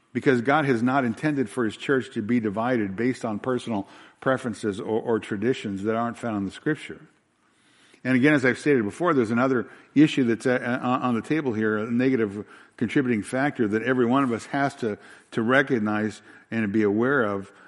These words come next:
uh, even though we may be saved, we all are dealing with the issue of our flesh, right? Our unredeemed humanity. So we come from a variety of backgrounds, a var-, variety of situations. Uh, we're all dealing with the issue of our flesh, and we all have our preferences and ideas on how we think things sh-, should be.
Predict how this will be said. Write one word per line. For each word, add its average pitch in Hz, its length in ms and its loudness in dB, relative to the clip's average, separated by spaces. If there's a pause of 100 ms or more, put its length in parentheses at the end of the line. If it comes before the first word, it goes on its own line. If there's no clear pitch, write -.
(120)
uh, 107 120 -8
even 131 260 4
though 127 120 4
we 123 80 4
may 123 160 4
be 107 140 -2
saved, 123 440 2
we 127 200 2
all 139 240 4
are 113 180 -2
dealing 117 540 -2
with 113 180 -2
the 113 120 2
issue 113 200 0
of 92 80 -2
our 90 100 -6
flesh, - 460 -8 (420)
right? 117 220 -2
Our 110 160 -4
unredeemed 117 640 0
humanity. 104 520 -4
So 104 140 -8
we 104 60 -6
come 143 180 -2
from 117 160 -2
a 107 40 -4
variety 123 240 2
of 113 60 0
backgrounds, 135 420 0
a 104 40 -6
var-, 110 200 -2
variety 107 240 0
of - 80 -8
situations. 127 720 -2 (400)
Uh, 113 120 -4
we're 120 200 4
all 120 140 4
dealing 127 280 2
with 110 160 0
the 123 100 2
issue 123 220 2
of 107 80 -2
our 104 120 0
flesh, 127 400 -4 (280)
and 127 80 0
we 135 60 4
all 131 100 2
have 123 200 0
our 107 80 0
preferences 117 580 0
and 107 100 -2
ideas 113 300 0
on 110 80 -2
how 113 120 0
we 113 80 0
think 107 220 -6
things 101 220 -4
sh-, - 200 -16
should 101 180 -8
be. 123 260 -4